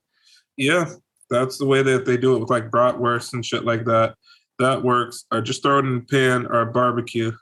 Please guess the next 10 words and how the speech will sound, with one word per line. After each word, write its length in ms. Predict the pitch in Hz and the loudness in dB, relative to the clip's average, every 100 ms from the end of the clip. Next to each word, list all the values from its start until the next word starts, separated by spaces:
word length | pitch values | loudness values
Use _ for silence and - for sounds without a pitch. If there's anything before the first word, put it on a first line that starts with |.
| _ | _
But, 340 | 117 120 113 113 | -2 0 0 0
um, 260 | 120 117 113 _ _ _ _ _ _ _ _ _ _ | 0 -2 -6 _ _ _ _ _ _ _ _ _ _
they 120 | 131 | 0
don't 240 | 202 233 139 | 0 -2 -2
have 420 | 160 165 143 131 - _ _ _ _ _ _ _ _ _ _ _ _ _ - | 0 2 0 -2 -12 _ _ _ _ _ _ _ _ _ _ _ _ _ -6
Casper's 600 | - 135 - - 151 139 | 0 0 0 -2 0 0
hot 280 | 131 127 139 | 0 0 2
dogs 400 | 143 151 147 - | 2 2 0 -4
out 200 | 156 151 | -4 -2
here, 300 | 165 180 180 | 0 0 -4